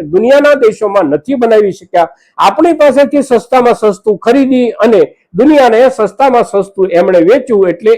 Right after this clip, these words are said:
એમણે એમના જ પોતાના માર્કેટની એક સીલિંગ બનાવી લીધી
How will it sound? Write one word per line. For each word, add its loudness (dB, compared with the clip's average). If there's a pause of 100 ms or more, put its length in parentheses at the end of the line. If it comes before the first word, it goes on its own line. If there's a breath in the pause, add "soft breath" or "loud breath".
એમણે 0 (460 soft breath)
એમના 2
જ 0
પોતાના 0 (160)
માર્કેટની 0
એક -4
સીલિંગ -4
બનાવી 2
લીધી -4